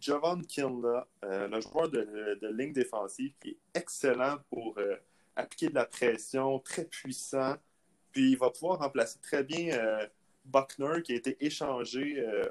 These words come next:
au cours des dernières semaines. Puis, avec le trente et unième choix, les forty-niners pourraient toujours aller chercher un receveur et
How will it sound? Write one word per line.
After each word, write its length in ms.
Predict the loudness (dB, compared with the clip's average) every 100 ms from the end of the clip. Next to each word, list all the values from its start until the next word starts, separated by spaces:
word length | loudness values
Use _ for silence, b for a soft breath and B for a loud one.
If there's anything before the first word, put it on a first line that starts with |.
| -2
au 140 | -4 -2
cours 160 | -2
des 100 | -2
dernières 320 | 0 0 0
semaines. 460 | -2 -2 -2 -2 -4
Puis, 320 | -6 -6 -6 -8 -12 -8
avec 260 | -2 0 0
le 160 | 2 0
trente 320 | 2 0 0
et 40 |
unième 220 | -2 -2
choix, 320 | -6 -6 -6 -8 _ -4
les 80 | 0
forty-niners 580 | 0 0 2 0 0 -2
pourraient 160 | -4 2
toujours 340 | 2 2 2
aller 160 | 4 4
chercher 300 | 0 0 -2
un 80 |
receveur 540 | 0 2 2 4 2 2 -8 _ _ _ 2
et 200 | 2